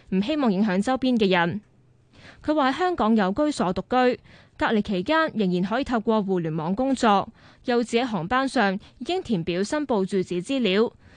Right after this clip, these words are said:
之後衛生署人員向佢提供建議。亦都帶住兩個小朋友乘坐同一航班嘅媽媽認為措施有必要，會跟隨政府嘅做法。世衛總幹事譚德塞表示，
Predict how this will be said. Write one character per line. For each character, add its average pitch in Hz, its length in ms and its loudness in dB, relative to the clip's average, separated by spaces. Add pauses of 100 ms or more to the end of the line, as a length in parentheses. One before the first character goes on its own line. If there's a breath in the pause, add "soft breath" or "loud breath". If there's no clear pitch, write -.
(120 soft breath)
之 302 180 -2
後 262 120 2
衛 202 160 2
生 302 220 -2
署 233 120 -2
人 180 240 0
員 185 160 0
向 240 160 0
佢 247 100 0
提 160 160 -6
供 285 240 -2
建 208 160 2
議。 185 360 2 (720 soft breath)
亦 240 80 -4
都 339 160 0
帶 240 120 0
住 220 140 -2
兩 190 180 2
個 202 140 0
小 220 160 -2
朋 185 220 -2
友 185 260 0
乘 208 180 2
坐 233 120 -4
同 214 140 -2
一 262 40 -2
航 185 240 -2
班 269 220 0
嘅 226 140 2
媽 170 200 2
媽 254 160 2
認 226 180 4
為 180 320 0 (240 loud breath)
措 277 220 -2
施 349 200 0
有 196 140 0
必 247 200 -2
要， 190 280 2 (220 loud breath)
會 233 140 0
跟 320 160 0
隨 196 220 -4
政 196 200 0
府 180 180 -4
嘅 196 160 0
做 170 200 -4
法。 190 320 2 (1900 soft breath)
世 - 140 -8
衛 254 280 2
總 196 220 -2
幹 240 220 2
事 208 120 2
譚 175 220 -4
德 269 120 -4
塞 220 280 0
表 175 180 -2
示， 202 380 2